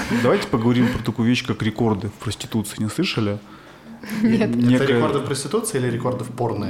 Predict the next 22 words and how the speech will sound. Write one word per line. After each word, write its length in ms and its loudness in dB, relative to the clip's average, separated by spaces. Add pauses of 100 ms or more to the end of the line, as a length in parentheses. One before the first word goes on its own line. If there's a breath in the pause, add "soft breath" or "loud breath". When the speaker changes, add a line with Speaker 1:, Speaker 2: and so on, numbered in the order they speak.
Speaker 2:
Рекорды, 680 2
рекорды 380 2
в 140 -2
порно 340 4
и 120 4
в 80 -8
проституции. 540 -2
Вот 160 0
я 100 4
помню 440 4
рекорд 400 0
про 140 0
порно, 400 2
по-моему, 240 2
говорили 240 2
с 80 -6
вами, 140 2
обсуждали, 360 -2
не 100 -2
помню 220 2
с 60 -12
кем. 200 2